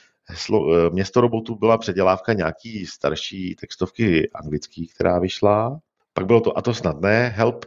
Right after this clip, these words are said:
byl v podstatě to samý, taky to bylo pro Atari, bylo to pro Z X Spectrum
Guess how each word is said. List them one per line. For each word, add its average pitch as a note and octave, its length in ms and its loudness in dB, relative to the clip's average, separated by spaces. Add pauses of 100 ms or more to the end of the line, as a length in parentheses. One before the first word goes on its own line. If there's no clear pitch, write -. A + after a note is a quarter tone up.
byl A2+ 380 8
v - 80 -10
podstatě G#2+ 680 2 (200)
to G#2+ 100 -6
samý, G#2+ 680 0 (260)
taky - 240 -2
to G#3 100 4
bylo G2 200 4
pro - 340 2
Atari, F2 400 2
bylo E2 200 2
to - 140 -10
pro D#2+ 540 4 (460)
Z D#2+ 260 -6
X - 120 -12
Spectrum B2 680 0